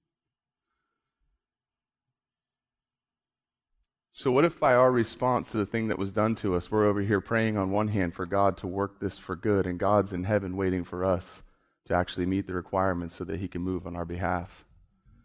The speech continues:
And because we've allowed hatred into our heart, he can't work things for good,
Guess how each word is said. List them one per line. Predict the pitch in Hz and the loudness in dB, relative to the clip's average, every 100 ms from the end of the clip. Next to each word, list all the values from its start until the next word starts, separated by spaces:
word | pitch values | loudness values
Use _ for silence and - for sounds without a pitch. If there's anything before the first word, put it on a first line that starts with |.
| _ _ _ _ _ _ _ _ _ _ _ _ - | _ _ _ _ _ _ _ _ _ _ _ _ -6
And | 104 | -2
because | 113 120 113 | 2 2 4
we've | 113 | 0
allowed | 107 101 95 | 2 2 4
hatred | 110 107 - 95 | 2 0 -2 -2
into | 95 90 101 | -4 -4 -2
our | 85 | 0
heart, | 82 110 101 87 - - _ _ _ _ | 0 0 2 0 -4 -16 _ _ _ _
he | 104 | -8
can't | - 110 95 - | -4 -2 -2 -2
work | 95 90 | -4 -4
things | - 92 - | -6 -6 -8
for | - | -12
good, | 85 98 87 85 | -4 -2 -2 -6